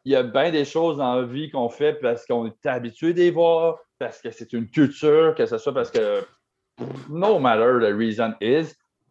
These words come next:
on le fait de la même façon qui a toujours été faite pour se rendre compte aujourd'hui que, hey, c'est pas toujours la meilleure des façons, c'est pas pour tout le monde. Dans le meilleur des mondes, le système éducatif,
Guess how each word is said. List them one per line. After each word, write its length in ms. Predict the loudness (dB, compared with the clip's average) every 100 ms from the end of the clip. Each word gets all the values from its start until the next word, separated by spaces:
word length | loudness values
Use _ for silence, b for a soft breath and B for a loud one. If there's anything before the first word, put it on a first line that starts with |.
| _ _ _ _ 0
on 80 |
le 60 | 0
fait 220 | 0 0
de 60 | 2
la 100 | 0
même 160 | -2 -4
façon 320 | -6 -6 -4
qui 80 | -2
a 40 |
toujours 280 | -2 0 -2
été 200 | -2 -6
faite 320 | -4 -4 -4 -8 _ _ _ _ -20 -20 -20 _ _
pour 240 | -2 0 -2
se 180 | -6 -4
rendre 240 | -2 -2 -6
compte 340 | -6 -6 -10 _ -4
aujourd'hui 800 | -2 0 0 -2 -6 -6 -6 -4
que, 180 | -4 0
hey, 200 | 0 0
c'est 340 | -2 -6 -6 -8 _ _ _
pas 180 | -2 -2 0
toujours 380 | 0 0 2 2
la 140 | 2 0
meilleure 240 | 0 2
des 100 | 0
façons, 480 | -2 -4 -4 -4 -6 -14
c'est 240 | -12 -8 -2
pas 140 | -2
pour 160 | -2 -4
tout 80 | -2
le 60 |
monde. 240 | -2 -4 -10 _ _ _ _ _ _ _ _ _ _ _ _ _ -6
Dans 180 | -2
le 60 | 0
meilleur 180 | 0 0
des 140 | 0
mondes, 280 | 0 -2 -4
le 80 | -12
système 340 | -10 -6 -4
éducatif, 560 | -4 -4 -6 -2 -2